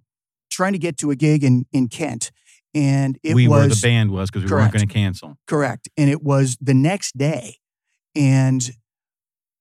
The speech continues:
Speaker 1: I was in there. I had auditioned, and foolishly, I played guitar for all those years using a pick. Okay.
Speaker 2: Mm-hmm.
Speaker 1: So foolishly, as a bass player, I thought you played with your fingers.
Speaker 2: Mm-hmm.
Speaker 1: So I tried to play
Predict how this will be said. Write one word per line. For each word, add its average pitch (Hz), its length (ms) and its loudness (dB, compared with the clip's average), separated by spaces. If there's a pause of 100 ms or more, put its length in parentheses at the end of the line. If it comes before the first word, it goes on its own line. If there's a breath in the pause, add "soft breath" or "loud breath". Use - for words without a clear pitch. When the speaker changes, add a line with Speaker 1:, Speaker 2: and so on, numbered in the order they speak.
(200)
Speaker 1:
I 156 240 0
was 185 260 0
in 147 120 2
there. 143 120 -2
I 143 160 -4
had 175 140 0
auditioned, 135 680 -2
and 127 320 0 (260)
foolishly, 151 880 -2 (220)
I 151 80 -2
played 160 260 -4
guitar 147 360 -2
for 131 180 -6
all 147 120 -2
those 143 200 -2
years 135 220 -2
using 120 220 -4
a 104 40 -10
pick. - 320 -16 (380)
Okay. 131 120 2
Speaker 2:
Mm-hmm. 95 160 -2 (340 loud breath)
Speaker 1:
So 135 460 0
foolishly, 151 880 -2
as 135 140 -2
a 131 40 -4
bass 175 280 -2
player, 131 340 -2
I 135 120 -2
thought 135 240 -6
you 131 80 -4
played 127 220 -4
with 117 100 -4
your 110 80 -10
fingers. 117 460 -6
Speaker 2:
Mm-hmm. 98 260 0
Speaker 1:
So 135 200 2
I 156 140 0
tried 147 320 -2
to 131 60 -4
play 123 500 -2